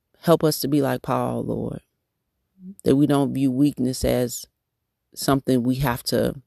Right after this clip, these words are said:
abhor or get away from or resent or be bitter or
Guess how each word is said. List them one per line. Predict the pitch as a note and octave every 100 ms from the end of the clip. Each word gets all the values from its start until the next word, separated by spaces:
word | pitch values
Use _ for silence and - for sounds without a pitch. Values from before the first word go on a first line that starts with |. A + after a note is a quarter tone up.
| -
abhor | C#3 C#3 C3+ C3+ B2 G#2 C3 _ _ _ _ _ _ -
or | B2
get | B2 B2+
away | A#2 B2 B2+
from | - A#2 A2+ B2 -
or | -
resent | A#2+ A#2+ - A#2 - - - - _ -
or | B2
be | B2
bitter | A2+ G2+ B2 B2+ A2+
or | - -